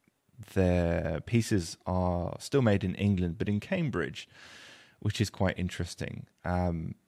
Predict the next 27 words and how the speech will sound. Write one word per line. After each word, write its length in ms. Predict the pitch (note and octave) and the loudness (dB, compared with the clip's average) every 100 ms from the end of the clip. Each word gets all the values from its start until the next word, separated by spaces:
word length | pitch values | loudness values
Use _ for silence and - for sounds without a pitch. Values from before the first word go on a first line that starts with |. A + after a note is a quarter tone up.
| _ _ _ | _ _ _
I 420 | G2 G2 G2 F#2+ F2 | 4 4 4 2 -4
thought, 460 | - - G#2 E2 | -6 2 4 4
much 320 | F#2 F#2+ - | 2 -2 -2
like 320 | F#2 F#2 - - | -2 0 -2 0
Dunhill, 500 | F#2+ F#2+ F#2 F2 D#2 | 2 2 2 0 0
they 120 | E2 | -2
were 60 | |
still 200 | E2 F2+ | -2 0
made 240 | F2 E2 - | 0 0 -4
in 180 | C2 E2+ | -4 0
London, 500 | F#2 F2+ D#2 D2+ - | 2 2 0 -4 -6
but 100 | E2+ | -8
it 120 | - | -8
seems 540 | - A2 G2+ F#2+ E2+ - | -4 4 6 6 2 -4
that 200 | - - | -8 -2
their, 600 | F2+ E2+ D#2+ - - - - | 0 0 -2 -4 -6 -8 -4
their 160 | E2+ | -2
work 300 | E2+ F2 D#2+ | 2 0 0
is 80 | E2+ | -4
still 140 | - F2 | -4 -4
made 200 | D#2+ D2+ | -4 -6
in 80 | |
Cambridge. 400 | C#2+ F2+ E2+ E2 - | -4 -2 -2 -4 -4
I 80 | F#2+ | 0
don't 300 | C3+ C#3 G#2 | 2 2 2
know 420 | G2+ F#2+ F#2 F2+ - - - - - - - _ _ _ _ - D#2+ | 4 4 4 2 -8 -20 -20 -20 -20 -20 -20 _ _ _ _ -20 -6
if 580 | A2+ G#2+ G2 - - - | 2 2 2 -4 -12 -16